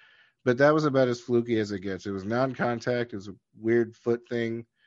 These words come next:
Um, aside from that, he played, he played great ever since, you know, when he was in there. Um,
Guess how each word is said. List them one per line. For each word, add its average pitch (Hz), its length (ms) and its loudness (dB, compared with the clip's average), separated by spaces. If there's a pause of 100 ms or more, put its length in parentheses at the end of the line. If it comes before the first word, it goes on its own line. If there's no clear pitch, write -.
(400)
Um, 107 480 -2 (240)
aside 131 320 -2
from 127 140 -6
that, 117 160 -2
he 120 80 -2
played, 117 480 -4
he 120 120 -2
played 120 260 -2
great 98 300 -8 (300)
ever 104 160 -8
since, 98 280 -14
you 104 140 -10
know, 101 140 -8 (140)
when 107 160 -4
he 113 120 0
was 107 200 -2
in 107 120 -2
there. 92 260 -10 (600)
Um, 107 560 -2